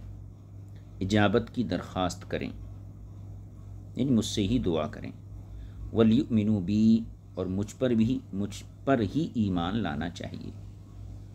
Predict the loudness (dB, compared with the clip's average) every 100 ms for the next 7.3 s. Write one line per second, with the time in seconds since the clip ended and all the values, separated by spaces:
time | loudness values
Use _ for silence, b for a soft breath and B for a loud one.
0 | -16 -14 -10 2 6 8 8 4 2 0
1 | -2 -2 -2 0 0 -2 -4 -12 -14 -12
2 | -2 4 4 2 -2 -2 2 2 2 -2
3 | -6 -8 -8 -6 -6 -6 -8 -10 -10 -10
4 | -12 -14 -12 -12 -12 -14 -16 -16 -14 -14
5 | -14 -16 -16 -14 -14 -14 -14 -14 -14 -12
6 | -14 -14 -16 B B B -2 4 6 8
7 | 6 2 -2